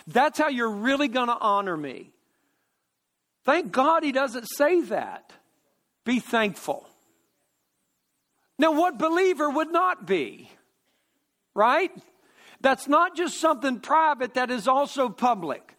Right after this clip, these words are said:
We're gonna see that in just a second. The second thing that we should demonstrate in our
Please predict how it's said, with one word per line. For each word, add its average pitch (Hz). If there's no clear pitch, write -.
We're 185
gonna 226
see 262
that 208
in 202
just 208
a 202
second. 190
The 214
second 311
thing 156
that 220
we 247
should 196
demonstrate 214
in 233
our 214